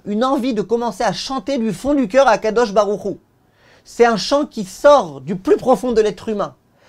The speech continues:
C'est un chant qu'on n'arrive même plus à contenir, à retenir. Vous êtes bien d'accord que ce chant, il est quand même plus beau que le chant qu'on dit quand on est roué de coups, que le chant qu'on dit quand on n'en peut plus, qu'on est au bord du désespoir,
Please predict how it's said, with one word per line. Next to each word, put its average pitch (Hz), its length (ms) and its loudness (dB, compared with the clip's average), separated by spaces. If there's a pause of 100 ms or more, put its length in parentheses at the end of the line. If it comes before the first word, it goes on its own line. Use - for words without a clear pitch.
(160)
C'est - 160 -4
un 233 120 2
chant 277 260 0
qu'on 233 140 -4
n'arrive 233 240 0
même 247 180 -2
plus 277 140 0
à 269 100 6
contenir, 233 540 -2
à 208 60 2
retenir. 220 600 -2 (880)
Vous 127 160 -4
êtes 147 120 0
bien 208 160 0
d'accord 165 340 -2
que 156 100 -8
ce 139 160 -8
chant, 175 360 -10
il 135 120 -6
est 117 80 -8
quand 143 140 -6
même 120 200 -6
plus 202 220 -4
beau 170 300 -2 (540)
que 226 80 2
le 226 200 4
chant 247 280 -2
qu'on 220 200 -6
dit 208 200 -6
quand 208 120 -2
on 190 80 -4
est 180 80 -2
roué 208 320 0
de 180 120 -4
coups, 196 280 -10 (400)
que 240 80 -2
le 220 160 2
chant 247 240 -4
qu'on 220 140 -8
dit 214 160 -6
quand 214 140 0
on 208 60 -4
n'en 202 140 -2
peut 190 160 -2
plus, 208 300 -10 (320)
qu'on 220 160 -2
est 233 60 2
au 220 140 8
bord 220 340 6
du 214 100 -4
désespoir, 208 720 -2